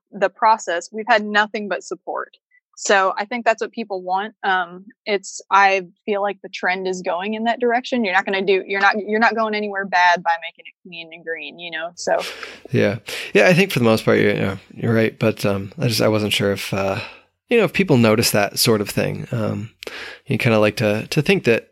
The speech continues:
Speaker 2: you know, it will, a few people might, might, uh, pick your, your clinic over somewhere else just based on that factor, um, when they're trying to find, find someplace new. Um,
Speaker 1: I do feel like that.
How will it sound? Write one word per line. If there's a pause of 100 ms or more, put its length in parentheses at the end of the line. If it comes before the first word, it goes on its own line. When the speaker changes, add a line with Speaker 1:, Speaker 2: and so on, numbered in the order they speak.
(100)
Speaker 2:
you
know, (580)
it
will, (960)
a
few
people
might, (100)
might,
uh, (600)
pick
your,
your
clinic
over
somewhere
else
just
based
on
that
factor, (140)
um, (480)
when
they're
trying
to
find, (100)
find
someplace
new. (220)
Um, (240)
Speaker 1:
I
do
feel
like
that.